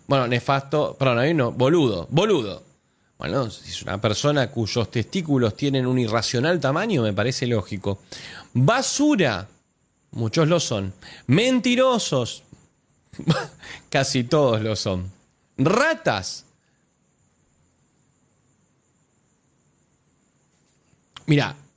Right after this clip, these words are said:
comparten una cualidad con las ratas.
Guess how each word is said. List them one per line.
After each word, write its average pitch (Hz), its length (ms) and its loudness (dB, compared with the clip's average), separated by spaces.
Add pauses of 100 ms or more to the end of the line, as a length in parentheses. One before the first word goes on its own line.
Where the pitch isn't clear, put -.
(100)
comparten 208 640 0
una 202 220 0
cualidad 139 540 2
con 156 180 0
las 117 140 -2
ratas. 113 480 -2